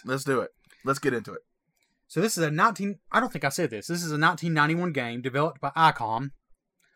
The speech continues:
Speaker 2: uh, published by Sammy. Um,
Speaker 1: Thanks, Sammy.
Speaker 2: Thanks, Sammy. <laughs> And, uh, ninety-one, so this puts it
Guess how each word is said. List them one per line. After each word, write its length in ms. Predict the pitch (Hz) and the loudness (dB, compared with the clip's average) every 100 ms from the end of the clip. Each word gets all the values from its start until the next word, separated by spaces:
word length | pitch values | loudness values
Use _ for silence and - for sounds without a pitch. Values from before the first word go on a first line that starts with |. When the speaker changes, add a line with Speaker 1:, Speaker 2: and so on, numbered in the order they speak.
| - | -6
Speaker 2:
uh, 220 | 131 127 | -2 -2
published 380 | - 156 156 - | 2 2 2 2
by 80 | 165 | 0
Sammy. 440 | - 139 123 165 - _ _ - - _ _ | 2 2 2 -2 -6 _ _ -20 -20 _ _
Um, 640 | 151 139 139 131 127 127 - _ _ | 2 4 4 2 -4 -8 -12 _ _
Speaker 1:
Thanks, 280 | - 139 - | -8 -6 -6
Sammy. 280 | - 165 196 240 _ - | -6 -6 -6 -14 _ -14
Speaker 2:
Thanks, 180 | 170 165 | -10 -6
Sammy. 220 | 143 165 170 - | -4 -4 -6 -8
<laughs> 60 | 247 285 - - - | -8 -8 -14 -20 -10
And, 220 | 170 208 | -4 0
uh, 380 | 226 233 240 240 | 2 4 4 4
ninety-one, 760 | 202 180 214 220 190 214 233 233 | 2 6 6 4 0 2 2 0
so 180 | - - | -2 -2
this 140 | 220 - | -2 -2
puts 300 | - 180 220 | -4 -2 0
it 160 | 196 | 0